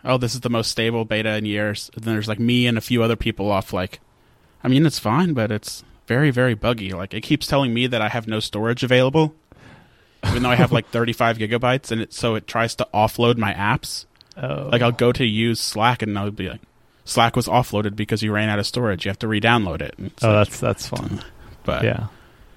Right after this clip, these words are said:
Speaker 1: big picture, though, all of the betas are really, s-, really good. I mean,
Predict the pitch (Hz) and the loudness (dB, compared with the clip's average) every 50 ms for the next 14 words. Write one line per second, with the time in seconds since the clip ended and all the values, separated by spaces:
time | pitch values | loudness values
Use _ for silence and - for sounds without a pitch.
0 | - - _ _ - - - 160 170 - - 135 120 - - 113 104 101 104 101 | -20 -20 _ _ -6 2 4 4 4 4 4 2 2 2 2 0 2 2 2 2
1 | 104 104 107 101 98 101 101 98 95 98 92 - 85 95 90 101 110 - - - | 4 4 4 4 2 0 -2 -2 -2 -2 -2 -2 -4 -4 -6 -6 -8 -10 -14 -20
2 | _ _ - 117 107 107 101 95 85 85 - - - - 117 120 123 120 101 92 | _ _ -2 2 4 4 4 4 2 0 -4 -6 -8 -4 0 4 4 6 4 4
3 | 92 - 78 67 71 78 76 78 73 71 71 69 | 2 -2 -2 -2 -2 -2 -4 -4 -6 -6 -8 -8